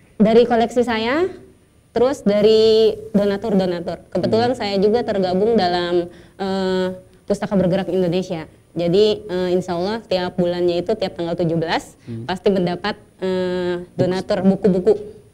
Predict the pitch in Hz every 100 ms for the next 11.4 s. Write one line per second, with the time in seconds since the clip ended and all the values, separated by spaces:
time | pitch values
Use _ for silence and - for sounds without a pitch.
0 | - 139 180 165 170 165 170 165 - _
1 | - 139 139 139 143 143 151 143 135 127
2 | 113 170 185 - - 151 175 202 208 214
3 | 226 202 220 196 185 180 170 160 165 156
4 | - _ 120 113 - _ _ - 175 170
5 | 190 202 135 - 170 196 196 190 196 190
6 | 175 190 190 190 180 - - _ _ _
7 | _ - 196 196 226 233 220 185 190 190
8 | 190 185 208 190 139 131 185 165 165 156
9 | 156 156 151 151 147 143 143 139 131 120
10 | 123 135 131 131 135 - _ _ - 156
11 | 165 170 160 143